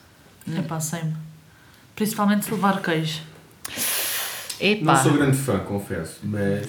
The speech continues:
Speaker 3: por outro lado já experimentei
Speaker 1: Se
Speaker 3: de
Speaker 1: fosse
Speaker 3: chocolate, de doce de leite.
Speaker 1: Mas, tipo, seria só
Speaker 3: Hum.
Speaker 1: massa da pizza, tipo, quase como folhado, vá. Mas
Speaker 3: Sim,
Speaker 1: massa
Speaker 3: é pizza,
Speaker 1: de pizza.
Speaker 3: eles chamam de
Speaker 2: Tipo
Speaker 3: pizza
Speaker 2: massa
Speaker 3: doce.
Speaker 2: quebrada.
Speaker 3: Pronto,
Speaker 1: Sim.
Speaker 3: whatever. Hum,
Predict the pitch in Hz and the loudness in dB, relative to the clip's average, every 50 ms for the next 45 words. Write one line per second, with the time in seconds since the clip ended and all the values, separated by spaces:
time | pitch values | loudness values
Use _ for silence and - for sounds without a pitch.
0 | - - - 104 107 101 - - 101 98 95 98 98 98 101 110 104 101 - - | -8 -10 -8 -6 -6 -6 -6 -6 -4 -4 -2 -4 -4 -6 -6 -8 -8 -8 -8 -8
1 | - 101 104 107 104 101 110 104 98 95 92 90 90 - - - - 139 - 139 | -8 -8 -6 -6 -6 -6 -2 0 0 0 0 0 -2 -2 0 0 2 2 2 4
2 | 147 147 147 147 143 143 - 131 117 110 101 110 104 104 - - 113 117 120 120 | 4 6 6 6 4 2 -2 -4 -6 -4 -2 -2 -2 -2 -4 -4 -2 0 0 0
3 | 123 123 120 117 113 - - - 123 120 117 117 113 113 113 120 131 - - - | 0 0 -2 -4 -6 -10 -10 -8 -6 -6 -6 -6 -8 -10 -10 -10 -12 -12 -10 -4
4 | - 214 226 240 233 233 240 202 - - 226 196 220 226 220 196 233 226 226 240 | 0 4 4 4 4 4 0 0 0 0 2 4 4 4 4 4 4 6 6 6
5 | 240 226 208 220 233 196 226 214 226 233 226 220 208 202 214 208 208 - - 208 | 6 6 4 4 4 4 4 2 2 2 2 2 4 2 2 0 0 -2 -4 -6
6 | 220 - - - - 202 196 196 - - - 208 202 196 196 196 190 190 185 185 | -6 -8 -8 -6 -2 -2 -2 -2 -4 -6 -2 0 2 4 4 4 4 2 2 0
7 | 185 180 170 - 190 202 196 185 165 160 165 165 170 165 160 160 - - - - | -2 -2 -4 -4 0 2 2 2 2 -2 -4 -6 -6 -6 -4 -6 -6 -6 -8 -12
8 | - - - - - 160 170 170 180 185 175 - - 170 160 156 160 165 160 123 | -16 -20 -20 -16 -12 -10 -8 -4 -2 0 0 2 2 2 2 4 4 2 2 0
9 | 117 104 113 113 110 - - 117 110 110 110 110 110 113 110 - - 104 101 101 | 0 -2 -2 -4 -4 -4 -4 -4 -2 -2 -2 -2 -2 0 2 2 2 2 2 4
10 | 98 165 165 156 143 139 147 - - - - - - 87 82 82 - - - 180 | 4 4 4 2 2 0 -4 -8 -12 -14 -14 -12 -10 -10 -10 -10 -10 -8 -6 -6
11 | 175 - 95 98 90 82 82 - - - - - - - - - - - - _ | -6 -6 -6 -6 -6 -6 -8 -8 -10 -14 -16 -18 -20 -20 -20 -20 -20 -20 -20 _
12 | - - _ _ _ - - - - 98 98 95 90 85 82 78 69 | -20 -20 _ _ _ -20 -20 -12 -8 -8 -6 -6 -6 -8 -8 -8 -10